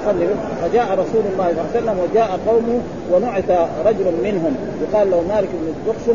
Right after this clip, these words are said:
ثم ذكر حديث سلمان، سليمان بن المغيرة، وأي عالم لي، آه، على أي موضع أتخذه مسجدا، موضعا أجعل، آه، أجعل صلاتي فيه متبركا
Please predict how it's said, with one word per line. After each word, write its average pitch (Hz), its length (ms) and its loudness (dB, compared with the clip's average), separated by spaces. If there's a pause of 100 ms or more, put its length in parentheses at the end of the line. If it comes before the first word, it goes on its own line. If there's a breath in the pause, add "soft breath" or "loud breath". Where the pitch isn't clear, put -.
ثم 175 180 0
ذكر 196 380 2
حديث 196 200 2 (140)
سلمان، 175 340 2 (200)
سليمان 185 380 4 (180)
بن 208 80 4
المغيرة، 165 480 2 (260)
وأي 170 680 0
عالم 214 360 2
لي، 190 220 4
آه، 170 280 0 (140)
على 175 100 2 (140)
أي 220 80 4
موضع 208 360 2
أتخذه 180 640 0
مسجدا، 170 320 0
موضعا 170 400 2 (100)
أجعل، 160 320 2 (380)
آه، 170 400 4
أجعل 180 220 0 (140)
صلاتي 180 380 2
فيه 208 240 4 (260)
متبركا 180 680 2